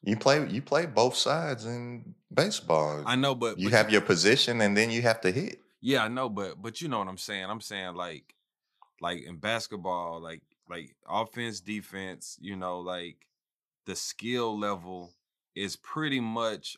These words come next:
Speaker 2: well, I'm not gonna say the skill level. The skills that you have to have are pretty much shared across the board. In baseball
Speaker 1: If you're athletic, if you're athletic, you can learn how to play basketball fast. If you're athletic, you can't learn how to hit a ball.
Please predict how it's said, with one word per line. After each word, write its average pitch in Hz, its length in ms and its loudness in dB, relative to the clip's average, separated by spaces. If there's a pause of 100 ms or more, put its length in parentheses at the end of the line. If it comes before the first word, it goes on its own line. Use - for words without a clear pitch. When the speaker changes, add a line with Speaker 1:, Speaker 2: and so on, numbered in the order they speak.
Speaker 2:
well, 110 140 -4
I'm 120 60 -2
not 127 80 -4
gonna 104 120 -8
say 101 120 -10
the 92 40 -10
skill 98 320 -10
level. 90 260 -8
The 87 120 -14
skills 117 420 -6
that 107 180 -6
you 107 60 -14
have 107 200 -4
to 107 60 -14
have 95 460 -4
are 82 80 -14
pretty 123 260 -8
much 107 220 -4
shared 104 460 -4
across 92 400 -4
the 90 80 -16
board. 82 460 -10 (680)
In 104 180 -2
baseball 113 460 0
Speaker 1:
If 95 160 4
you're 131 300 6
athletic, 95 680 4
if - 140 -2
you're 131 160 6
athletic, 87 680 4
you 107 80 -2
can 80 220 0
learn 82 240 4
how 80 100 2
to 73 80 -4
play 73 220 0
basketball 69 600 0
fast. 69 540 -4
If 71 120 -4
you're 104 120 8
athletic, 85 480 4
you 87 100 -10
can't 90 300 0
learn 80 240 0
how 80 100 2
to 71 100 0
hit 76 160 -2
a 69 60 -2
ball. 69 460 -2